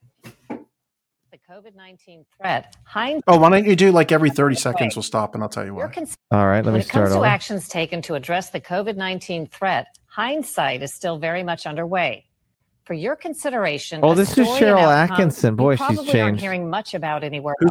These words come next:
Speaker 1: else.
Speaker 2: that?
Speaker 1: It
Speaker 3: Uh, she, I think she's an ex-C B S employ-, um, reporter. I can't remember why. She, she had something to do with, uh, the tobacco or something back in the day. Looks like the show's called Full Measure, Cheryl Atkinson.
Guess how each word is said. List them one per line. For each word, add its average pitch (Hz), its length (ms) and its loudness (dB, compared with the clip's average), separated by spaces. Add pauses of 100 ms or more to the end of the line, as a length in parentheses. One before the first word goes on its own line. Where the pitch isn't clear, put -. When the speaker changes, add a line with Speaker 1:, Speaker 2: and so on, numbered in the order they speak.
Speaker 1:
else. 190 200 0
Speaker 2:
that? - 80 -20 (180)
Speaker 1:
It 143 100 -14 (120)
Speaker 3:
Uh, 175 80 2
she, - 360 0
I 165 120 6
think 214 160 2
she's 170 200 4
an 151 80 4
ex-C 151 400 2
B 147 160 6
S 147 200 2
employ-, 147 460 2
um, 131 400 2
reporter. 135 560 0 (1080)
I 117 60 0
can't 135 200 2
remember 120 220 2
why. 104 340 4
She, 117 340 2
she 156 300 -2
had 160 240 2
something 131 320 -2
to 127 100 0
do 113 300 2
with, 101 380 -2
uh, 107 220 -6
the 92 140 -8
tobacco 120 800 0
or 127 180 2
something 123 800 -2
back 117 220 0
in 123 60 -6
the 113 100 0
day. 117 220 2 (480)
Looks 131 160 0
like 143 100 2
the 123 80 2
show's 123 320 0
called 117 260 2
Full 120 380 0
Measure, 113 960 2
Cheryl 110 440 2
Atkinson. 107 920 -2